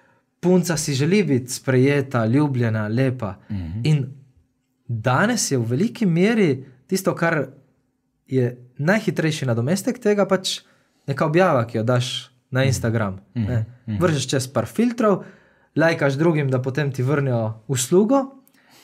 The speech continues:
Speaker 1: in potem, aha, okej, dobro, saj tukaj sem dobila pa triinsedemdeset lajkov, ne,
Speaker 2: Mhm.
Speaker 1: oziroma všečkov. In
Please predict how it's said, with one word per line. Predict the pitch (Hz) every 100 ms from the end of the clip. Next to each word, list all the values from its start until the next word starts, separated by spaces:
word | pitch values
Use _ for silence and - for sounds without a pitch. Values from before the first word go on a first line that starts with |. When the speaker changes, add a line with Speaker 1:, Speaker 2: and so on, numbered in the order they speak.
| _
Speaker 1:
in | 143
potem, | 139 196 240 - -
aha, | - 101 156 233 143 -
okej, | 139 156 208
dobro, | 165 208 139
saj | 147
tukaj | 180 180
sem | 151
dobila | 147 165 175
pa | - 110
triinsedemdeset | 113 175 165 170 160 147 147 135 - - - _
lajkov, | 147 139 123 110
ne, | 113 185
Speaker 2:
Mhm. | 190 - 101
Speaker 1:
oziroma | 135 135 120 107 110 131 - - _
všečkov. | - 147 127 - 120
In | 123